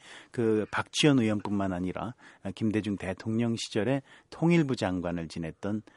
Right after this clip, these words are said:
아, 임동원, 아, 씨, 예, 국정원장, 국가정보원장도 지내지 않았습니까? 이렇게 대북통이 같이 자리를 한 자리에서 이런저런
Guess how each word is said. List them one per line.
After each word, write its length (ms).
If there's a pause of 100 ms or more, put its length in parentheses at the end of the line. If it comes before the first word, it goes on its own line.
(120)
아, 160 (100)
임동원, 800
아, 240 (360)
씨, 300 (160)
예, 180
국정원장, 800
국가정보원장도 920
지내지 320
않았습니까? 560 (340)
이렇게 240
대북통이 880 (120)
같이 540 (200)
자리를 420
한 200
자리에서 600 (300)
이런저런 640